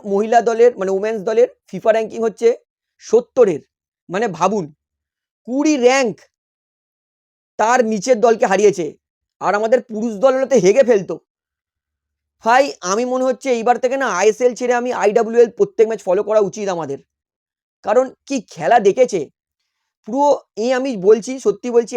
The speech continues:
আমি এর আগে ওমেন্স টিমের খেলা দেখতাম না, কিন্তু throughout এই পুরো কোয়ালিফায়ার্সের ওমেন্স দলের সমস্ত ম্যাচ দেখেছি এবং ফলো করেছি। ভাই, আউটস্ট্যান্ডিং খেলেছে, বক্সের বাইরে থেকে যা গোলগুলো মেরেছে না, আজকেও সঙ্গীতা বস্পর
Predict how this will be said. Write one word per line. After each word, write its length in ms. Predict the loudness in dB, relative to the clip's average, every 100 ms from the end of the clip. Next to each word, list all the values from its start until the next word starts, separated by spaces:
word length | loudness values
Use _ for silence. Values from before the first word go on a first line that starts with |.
| -4
আমি 100 | -2
এর 80 | -2
আগে 120 | -2 -4 -6 -6
ওমেন্স 260 | -4 -6 -8
টিমের 200 | -8 -8 -4
খেলা 160 | -2 -2
দেখতাম 220 | -2 -4 -6
না, 60 | -8
কিন্তু 180 | -8 -10 -12
throughout 380 | -4 0 2 0 _ -6
এই 60 | -6
পুরো 180 | -4 0 0
কোয়ালিফায়ার্সের 640 | 0 -6 -2 0 0 -2 -4 -8 _ _ -10
ওমেন্স 300 | -4 -4 -2 -2
দলের 180 | -4 -4
সমস্ত 280 | -8 -10 -8 -4
ম্যাচ 140 | -4 -2
দেখেছি 280 | -4 -4 -6 -18 _ _ _ _
এবং 180 | -4 -4 -4
ফলো 200 | 0 4 4
করেছি। 280 | 2 -4 -6 -20 _ _ _ _ 0
ভাই, 120 | 0 0 -4 0
আউটস্ট্যান্ডিং 720 | 2 2 -2 -4 0 0 -2 -2 -2
খেলেছে, 260 | -2 -2 -6 -4
বক্সের 360 | -4 0 0 2
বাইরে 180 | 2 0 0
থেকে 120 | 0
যা 60 | -2 0
গোলগুলো 320 | 2 2 2 0
মেরেছে 240 | 0 -2 -4
না, 40 | -8 -12
আজকেও 320 | -4 2 2 2 _ _ _ _ _
সঙ্গীতা 320 | -2 -2 -2 0
বস্পর 300 | 0 0 -2